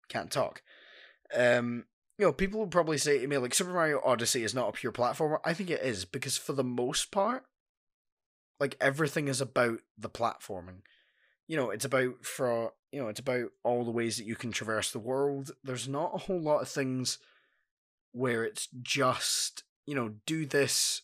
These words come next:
which doesn't involve anything to do with previous Mario mechanics. No, everything is about the Mario mechanics themselves. And it's very similar, actually, to Mario sixty-four, which I also tried this year. Um,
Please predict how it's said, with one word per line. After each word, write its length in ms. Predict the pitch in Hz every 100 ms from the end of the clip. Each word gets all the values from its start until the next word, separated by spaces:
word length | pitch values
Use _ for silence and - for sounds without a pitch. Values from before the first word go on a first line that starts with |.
| _
which 240 | 123 113
doesn't 260 | - 127 139
involve 320 | 127 120 120 -
anything 380 | 139 147 156 139
to 80 | 123
do 180 | 120
with 340 | 113 113 - - - _ _ _ _ _ -
previous 420 | 143 120 120 -
Mario 320 | 123 113 113
mechanics. 600 | 107 - 101 92 - - - - - _
No, 220 | 156 110 -
everything 360 | 143 160 180
is 100 | 165
about 460 | 143 123 127 113 110 - _ _ _ _ _ _ _ _
the 140 | 127 120
Mario 360 | 117 104 104
mechanics 520 | 101 101 104 85 67 -
themselves. 480 | 101 - 90 82 - - - -
And 100 | 147
it's 200 | 139 -
very 200 | 226 247
similar, 480 | 220 - 208 190 131
actually, 380 | 120 120 120 127
to 100 | 110
Mario 280 | 127 120 120
sixty-four, 600 | 123 131 - 147 180 170
which 160 | 101 127
I 100 | 117
also 340 | 139 147 120
tried 340 | 101 107 98
this 220 | 98 101 -
year. 220 | 85 87 - - _ _ _ _
Um, 560 | 104 104 104 104 101